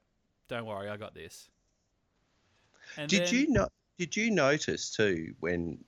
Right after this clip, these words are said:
Speaker 2: they ask him, "What do you think we've been doing?" He does the, the, the normal dad thing of two goofy answers before the proper answer.
Speaker 1: Yeah, exactly. He doesn't
Speaker 2: What
Speaker 1: actually seem that upset that the whole house is covered in mud as well.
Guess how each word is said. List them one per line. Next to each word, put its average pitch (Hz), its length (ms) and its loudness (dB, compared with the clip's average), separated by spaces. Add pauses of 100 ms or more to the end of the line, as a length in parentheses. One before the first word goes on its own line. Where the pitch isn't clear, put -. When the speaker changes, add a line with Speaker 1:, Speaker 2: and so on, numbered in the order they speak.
Speaker 2:
they 92 180 4
ask 85 380 4
him, 82 140 0
"What 87 140 2
do 90 60 2
you 87 80 2
think 92 240 0
we've 85 180 -4
been 87 220 0
doing?" 90 580 -2 (160)
He 104 120 0
does 90 360 2
the, 92 140 0 (540)
the, 78 360 0 (800)
the 85 180 2
normal 92 520 2 (100)
dad 85 320 4
thing 85 420 -4 (200)
of 78 220 0
two 92 240 4
goofy 90 520 2
answers 82 460 -2
before 80 400 -6
the 78 80 -4
proper 101 480 2
answer. 135 380 -2 (160)
Speaker 1:
Yeah, 135 360 0
exactly. 104 640 -12 (180)
He 151 160 -6
doesn't 208 220 -4
Speaker 2:
What 160 100 -2
Speaker 1:
actually 135 720 -2
seem 135 240 -8
that 127 180 -8
upset - 380 -10
that 131 100 -16
the 110 80 -12
whole 117 180 -10
house 120 280 -10
is 113 80 -18
covered 107 300 -12
in 98 160 -16
mud 117 220 -16
as 98 120 -20
well. 117 200 -16